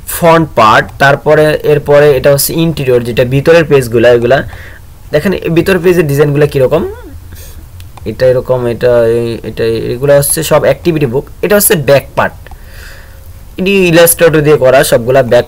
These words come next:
part। আর এগুলো আপনি চাইলে কিনে নিতে পারেন। এগুলা কোথা থেকে নেবেন, এই ইন্টেরিয়রগুলো আপনার ভিতরে যে অংশটুকু, সেটা আমি এখন দেখাবো। এটা আমি যদি আমার ওয়েবসাইটে আসি, ই ভাইরাল ফর্মুলা ডট কম লিখে যদি search করি, অথবা আপনি direct কিন্তু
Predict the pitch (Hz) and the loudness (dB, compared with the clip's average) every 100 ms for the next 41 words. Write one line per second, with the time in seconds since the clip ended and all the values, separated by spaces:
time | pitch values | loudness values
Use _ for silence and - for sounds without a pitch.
0 | - 123 160 - - - 107 113 113 143 | 0 0 0 -6 -20 -12 -6 -4 -2 0
1 | 143 151 139 143 139 139 - 139 151 147 | 2 2 2 2 2 2 -2 -2 2 4
2 | 151 156 160 165 160 131 107 110 139 127 | 2 0 0 0 0 0 0 0 2 0
3 | 135 139 165 165 165 156 131 139 131 117 | 0 0 0 0 2 0 2 0 2 0
4 | 123 127 135 147 151 117 160 - 127 110 | 0 -4 -6 0 0 2 2 2 0 -4
5 | 120 139 143 131 117 120 117 147 - - | -2 0 2 0 -2 -4 -8 -8 -10 -16
6 | - - - - 165 175 156 147 143 135 | -20 -20 -10 -4 2 4 4 2 2 0
7 | 120 131 147 135 127 123 127 135 123 120 | 0 0 0 2 0 0 -2 0 2 2
8 | 120 120 - 139 - 147 120 143 165 151 | 2 2 2 0 2 2 2 0 -2 2
9 | 151 156 151 - 139 131 139 135 117 127 | 4 4 2 2 2 2 0 0 0 0
10 | 131 - 120 127 135 143 147 147 139 135 | 0 0 -2 -2 -2 -2 -2 -2 -2 -2
11 | 131 139 127 123 127 123 127 120 127 123 | -2 0 0 0 0 0 -2 -4 -2 -2
12 | 131 147 | -4 -6